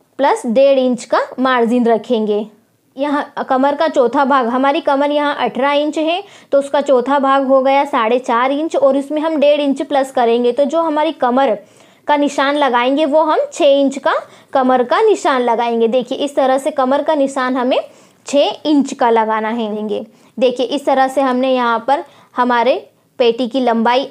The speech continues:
आठ इंच, नेक हमारा है चौड़ाई में दो इंच और लंबाई में हमारा नेक है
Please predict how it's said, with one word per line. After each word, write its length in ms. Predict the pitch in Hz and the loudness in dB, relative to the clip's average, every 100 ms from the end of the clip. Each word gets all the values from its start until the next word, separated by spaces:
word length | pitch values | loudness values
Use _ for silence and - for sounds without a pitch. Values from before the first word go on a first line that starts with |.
| - | -2
आठ 280 | 226 262 | 0 0
इंच, 300 | 294 339 370 440 453 _ _ _ _ _ | -2 -2 -2 -2 -4 _ _ _ _ _
नेक 400 | 262 254 285 320 | -2 2 2 0
हमारा 340 | 311 294 285 277 | -2 0 2 2
है 240 | 254 320 523 - _ _ - | 2 0 -2 -8 _ _ 0
चौड़ाई 420 | 262 254 254 294 | 2 4 2 2
में 260 | 302 294 214 | 0 0 2
दो 200 | 240 262 | 4 4
इंच 320 | 320 403 403 494 - _ _ | 2 0 0 -2 -4 _ _
और 140 | 269 277 | 0 2
लंबाई 480 | 269 247 254 311 359 | 2 2 2 0 0
में 120 | 370 | -2
हमारा 340 | 349 302 285 | 0 2 2
नेक 300 | 262 240 240 | 0 -2 -2
है 100 | 302 | -2